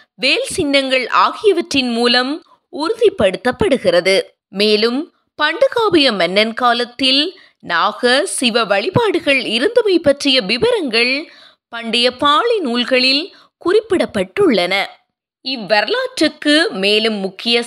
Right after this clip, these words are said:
சான்றாக விளங்குவது இலங்கையில் காணப்படும் பிராமி கல்வெட்டுகளாகும். இக்கல்வெட்டுக்கள் போஆமு முந்நூறு முதல் போஆ முந்நூறு வரையான காலப்பகுதியில்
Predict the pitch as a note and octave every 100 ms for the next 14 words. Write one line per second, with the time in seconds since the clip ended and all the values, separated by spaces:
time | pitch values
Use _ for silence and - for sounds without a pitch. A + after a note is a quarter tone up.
0 | D4 C#4+ G#4 B4 A#4 E4 G3+ F#3+ G#3+ A#3
1 | A3+ A3+ B3 C#4 E4 _ _ _ - C4+
2 | E4 C5 B4+ G#4+ D4 C4+ G#3+ F3 F#3+ G#3
3 | B3+ A#3 C4 D4 F#4+ _ _ E3 G3 G3+
4 | A3 A#3+ A4+ G#4 B3+ - A3+ F#3+ F#3 F#3
5 | - A3 G3+ _ _ _ - C#4+ C#4+ E4
6 | D#4+ A#4 B4+ G4+ F#4+ - C#4 C#4+ E4 -
7 | _ _ A3+ A3+ A3+ A3 G3+ A3 G#3+ G3+
8 | B3+ A#4+ A#4 D#4 A3 A3 A#3+ C4+ - -
9 | _ _ B3 B3 B3 A#3+ G3+ F#3 B3+ B4
10 | A#4 E4+ A#3+ A#3 B3 B3 B3+ C#4+ D#4+ A4+
11 | B4+ F#4 B3+ A#3+ A#3+ B3 C#4 F4